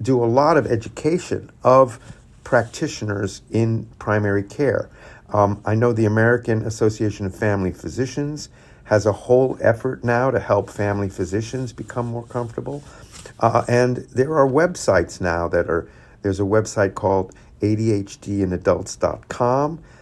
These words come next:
that provides lots of online training. So I think the future will be such that we're doing our best to educate our colleagues, reduce the barriers to access like your patient described.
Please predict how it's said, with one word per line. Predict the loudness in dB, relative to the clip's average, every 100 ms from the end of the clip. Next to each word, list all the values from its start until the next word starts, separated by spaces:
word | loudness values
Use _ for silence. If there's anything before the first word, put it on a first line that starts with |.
| -8
that | -6 -6
provides | -4 0 2 2 0 -4 -12 -14 -8
lots | 0 2 2 0
of | 4
online | 4 4 0 0 -2
training. | -4 -2 -2 0 -4 -10 -18 -20 -20 -16
So | -2 6 6 6 -2 -20 -20 0
I | 2 2
think | 2 0
the | 0
future | -4 -4 -6 -2 -2
will | 0
be | -2 -2 -2
such | 4 2 2 0
that | 0 0 -8 -20 -8
we're | -2 0 -2 -8 -10
doing | 0 2 2
our | 0
best | 2 2 0 -4
to | -2 -2 -6 -18 -6
educate | 0 0 -2 -2 0 2
our | 0
colleagues, | 0 2 2 2 -2 -2 -10 -20 -20 -20 -20 -18 -6
reduce | -4 -2 2 2 2 -2
the | 0
barriers | 4 4 4 2 0 -2
to | -4
access | 0 -2 -2 -4 -4 -2
like | -2 0
your | -2
patient | -4 -2 -4 -2 -8 -8 -18 -10
described. | -8 -8 -2 -2 0 -2 -4